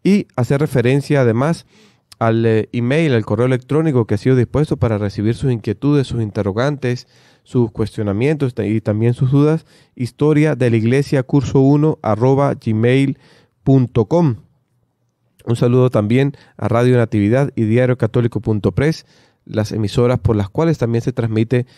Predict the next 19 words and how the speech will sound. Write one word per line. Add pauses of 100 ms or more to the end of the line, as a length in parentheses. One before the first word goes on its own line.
(180)
este
curso,
este
curso
de
Historia
de
la
Iglesia
Antigua. (580)
Nos
encontramos
en
esta
séptima
lección.
La
pasada
lección,